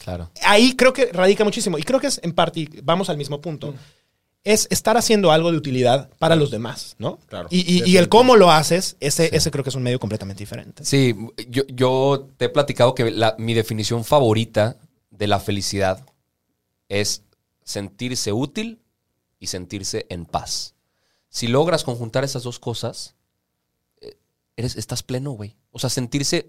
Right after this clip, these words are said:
Speaker 1: útil haciendo algo y
Speaker 2: Arturo está pleno.
Speaker 1: Arturo está pleno. Exacto. Es mi de-, mi definición.
Speaker 2: Ujú.
Speaker 1: Me gusta. Eh, y, y, y, y que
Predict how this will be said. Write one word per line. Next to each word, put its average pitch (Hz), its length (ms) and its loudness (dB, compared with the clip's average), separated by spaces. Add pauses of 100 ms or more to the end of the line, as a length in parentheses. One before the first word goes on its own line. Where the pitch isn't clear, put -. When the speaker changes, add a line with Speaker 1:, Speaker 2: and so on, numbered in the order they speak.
Speaker 1:
útil 143 320 -6
haciendo 151 480 -4
algo 170 460 0
y - 20 -6
Speaker 2:
Arturo 147 320 4
está 175 220 -4
pleno. 185 240 -10 (320)
Speaker 1:
Arturo 123 340 0
está 135 220 -2
pleno. 85 260 -8 (100)
Exacto. - 380 -2
Es 139 80 -2
mi 190 160 0
de-, 170 260 2
mi 165 200 0
definición. 160 560 2
Speaker 2:
Ujú. 202 100 -10
Speaker 1:
Me 113 80 -4
gusta. - 520 0 (440)
Eh, 101 560 -4 (160)
y, 127 80 -10 (140)
y, 127 140 -10
y, 107 300 -8
y 110 160 -8
que 101 260 -6